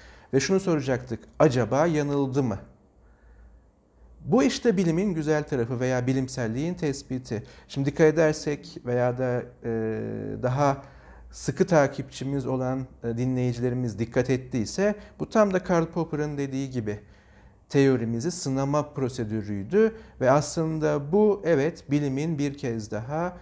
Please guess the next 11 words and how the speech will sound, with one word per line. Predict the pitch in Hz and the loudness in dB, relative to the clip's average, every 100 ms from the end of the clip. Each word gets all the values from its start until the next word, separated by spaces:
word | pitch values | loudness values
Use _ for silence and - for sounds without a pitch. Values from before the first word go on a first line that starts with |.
| - - | -20 -6
bizim | 135 139 175 | -2 0 0
onu | 143 143 151 | 2 0 0
teorize | 160 143 139 139 135 160 | 0 2 2 0 0 0
etme | 135 - 151 139 | -2 -2 -4 -4
biçimlerimizden | - 143 135 135 135 131 127 147 151 | -6 -8 -2 -2 -2 -4 -4 -4 -2
biriyle | 139 165 208 190 | -2 0 0 0
uyumlu | 175 156 160 160 170 196 | 2 2 2 2 -2 -2
olarak, | 123 110 110 170 - | -2 -2 -4 -6 -6
yani | 139 120 127 131 | -4 -2 -2 0
Karl | 135 131 | 0 0
Popper'ın, | 131 151 147 110 120 | -2 -6 -4 -4 -4